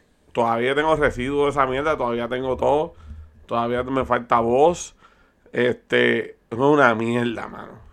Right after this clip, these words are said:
De verdad, maldita sea la madre del, del Comicron, de los ti-, de los Timos Prime, de todos esos cabrones, de todo, todos que vengan nuevos y viejos, sea la madre del covid.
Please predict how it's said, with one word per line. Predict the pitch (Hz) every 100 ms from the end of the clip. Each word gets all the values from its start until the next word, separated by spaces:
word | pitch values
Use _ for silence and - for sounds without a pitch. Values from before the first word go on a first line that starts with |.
| - - -
De | -
verdad, | 110 107 107
maldita | 117 113 117
sea | 139
la | 139
madre | 135 139
del, | 139 127 120 117 117
del | 117 110
Comicron, | 117 117 117 131 151 165 165 _ _ _ -
de | 117
los | 120 123
ti-, | - 120
de | - 117
los | 120
Timos | - 117 113
Prime, | - 135 156 160 165 - - -
de | 104 117
todos | 127 123
esos | 151 -
cabrones, | 165 123 123 151 151 139
de | 123
todo, | 127 135 147 139 - -
todos | 156 165 170
que | 160
vengan | 147 151 151 139
nuevos | 139 151 151 139
y | 127
viejos, | 123 143 156 147 123
sea | 127
la | 139
madre | 143 139 123
del |
covid. | - 113 101